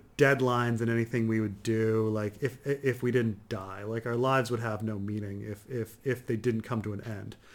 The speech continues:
The definition of life by itself cannot exist without the definition of death, you know, yin and yang and all of that. So, like, Dolores realizes that she needs to become mortal.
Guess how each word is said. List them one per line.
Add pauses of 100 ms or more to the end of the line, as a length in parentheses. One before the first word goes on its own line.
(300)
The
definition
of
life (240)
by
itself (520)
cannot
exist
without
the
definition
of
death,
you
know,
yin
and
yang
and
all
of
that. (500)
So,
like,
Dolores (640)
realizes
that (320)
she
needs
to
become
mortal.